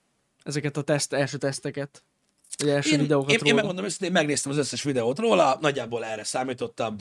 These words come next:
Speaker 1: Mhm.
Speaker 2: Vagy talán egy picit jobbra.
Speaker 1: Mhm.
Speaker 2: Mármint az emberek véleményével kapcsolatban, nem a,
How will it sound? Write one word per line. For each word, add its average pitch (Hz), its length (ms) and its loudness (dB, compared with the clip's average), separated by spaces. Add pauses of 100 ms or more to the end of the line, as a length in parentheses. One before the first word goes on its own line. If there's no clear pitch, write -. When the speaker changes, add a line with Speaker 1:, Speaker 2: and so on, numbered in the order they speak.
Speaker 1:
Mhm. 185 200 -4 (1600)
Speaker 2:
Vagy 117 180 -4
talán 104 440 -2 (320)
egy 104 120 -12
picit 98 280 -10
jobbra. 98 300 -14 (680)
Speaker 1:
Mhm. 160 220 -6 (100)
Speaker 2:
Mármint 143 240 2
az 147 100 0
emberek 143 280 2
véleményével 107 500 0
kapcsolatban, 107 480 -4
nem 113 160 -6
a, 95 220 -6